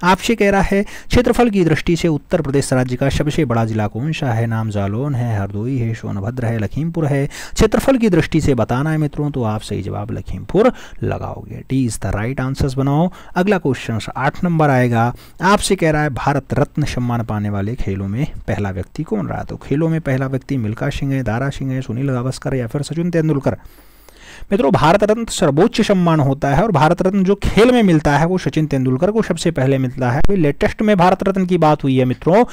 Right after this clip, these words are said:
किसे दिया जा रहा है? तो एक तो लाल कृष्ण आडवाणी को देने की घोषणा हुई और एक कर्पूरी ठाकुर जी को देने की घोषणा हुई, यानी दो व्यक्तियों को इस बार भारत रत्न दिया जाएगा।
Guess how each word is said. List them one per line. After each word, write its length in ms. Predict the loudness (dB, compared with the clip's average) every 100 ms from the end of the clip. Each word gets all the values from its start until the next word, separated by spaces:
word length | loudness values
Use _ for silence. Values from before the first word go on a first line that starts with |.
| -6 0
किसे 240 | 2 4
दिया 220 | 4 6 6
जा 180 | 6
रहा 120 | 6 6
है? 160 | 2 -4 -20 -6 2
तो 60 |
एक 200 | 6 6 6
तो 100 | 6
लाल 220 | 6 6
कृष्ण 280 | 4 2 2
आडवाणी 400 | 2 2 2 4
को 140 | 2
देने 240 | 2 2 2
की 120 | 0
घोषणा 360 | 2 2 2
हुई 240 | 4 4 4
और 160 | 6 6
एक 280 | 6 6
कर्पूरी 580 | 4 4 4 4 4 4
ठाकुर 420 | 4 4 4 2
जी 120 | 2 4
को 160 | 4
देने 220 | 4 4
की 120 | 2 2
घोषणा 340 | 2 2 2
हुई, 240 | 4 6
यानी 200 | 4 2
दो 200 | 4 4
व्यक्तियों 400 | 4 2 0 -2 2
को 180 | 6 6 6 0 -8 -2
इस 180 | 0 2
बार 280 | 2 4
भारत 360 | 2 2 0 0
रत्न 300 | -2 0 -2
दिया 260 | -2 -4 -6
जाएगा। 420 | -6 -8 -10